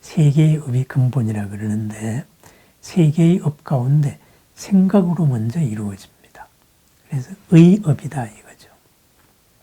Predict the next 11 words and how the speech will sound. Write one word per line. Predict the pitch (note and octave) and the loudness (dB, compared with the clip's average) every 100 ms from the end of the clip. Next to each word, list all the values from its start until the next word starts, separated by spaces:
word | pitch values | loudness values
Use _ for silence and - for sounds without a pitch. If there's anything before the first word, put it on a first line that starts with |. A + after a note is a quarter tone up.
| _ - _ _ _ _ _ | _ -20 _ _ _ _ _
의업이 | F3+ F#3+ G#3+ G#3 C#3+ G3+ | 6 8 6 4 0 0
이루어지고 | G3+ B2+ B2+ C3 - - C3+ G2+ - _ _ _ _ _ _ | 0 0 0 -2 -8 -2 0 0 -6 _ _ _ _ _ _
그것이 | - - C#3+ - B2 D3 - - _ _ - | -18 -2 -2 0 0 -2 -2 -12 _ _ -4
몸과 | A2+ A2 A2 G#2+ - _ _ _ _ | 0 0 -2 -6 -10 _ _ _ _
그리고 | - D3 A2+ A#2+ D#3+ - _ _ - | -14 -8 -4 -2 -2 -6 _ _ -2
말로서 | F#2 F#2+ A2+ A#2 B2+ - - C#3+ D3+ _ _ _ _ | 0 2 2 2 2 -2 -4 -4 -4 _ _ _ _
이제 | B2 G#2+ G2+ - | -4 -4 -8 -2
행동을 | F#3+ F3+ F3+ C#3+ G#2+ - _ _ _ _ | 4 6 6 2 0 -6 _ _ _ _
나타나게 | - A2+ - A#2 G#2 C3+ | -2 -2 -2 -4 -2 -2
되는 | - F#2+ F#2 | -2 -4 -6
거죠. | - - - | -16 -20 -20